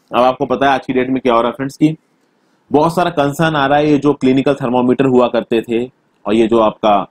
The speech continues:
laboratory thermometer हुआ करते थे, जो glass के होते थे, इसमें problem ये थी कि इसमें mercury होता था और mercury का pollution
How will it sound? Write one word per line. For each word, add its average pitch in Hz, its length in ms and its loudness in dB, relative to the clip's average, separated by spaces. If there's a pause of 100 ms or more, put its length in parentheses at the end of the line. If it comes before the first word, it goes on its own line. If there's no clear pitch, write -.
(360)
laboratory 147 440 2
thermometer 139 520 0
हुआ 127 240 4
करते 120 240 -6
थे, 127 100 0
जो 117 100 0
glass 110 380 0
के 135 100 0
होते 107 280 2
थे, 139 100 0
इसमें 170 220 -2
problem 175 400 0
ये 175 100 4
थी 180 100 -2
कि 185 60 0
इसमें 190 160 0 (100)
mercury 135 400 2
होता 85 240 -6
था - 180 -20 (100)
और 117 140 -2
mercury 151 560 2
का 196 260 0 (540)
pollution 175 540 2